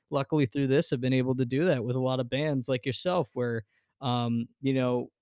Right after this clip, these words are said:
we may have not otherwise had the opportunity 'cause we would've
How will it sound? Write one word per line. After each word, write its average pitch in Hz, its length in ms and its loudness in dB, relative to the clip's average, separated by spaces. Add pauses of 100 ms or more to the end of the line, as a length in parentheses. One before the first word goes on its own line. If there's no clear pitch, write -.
we 135 160 0
may 131 160 2
have 123 180 -4
not 120 340 -4
otherwise 120 460 -6
had 123 180 -6
the 123 120 -2
opportunity 120 580 -2
'cause 123 180 -8
we 123 100 -2
would've 123 220 0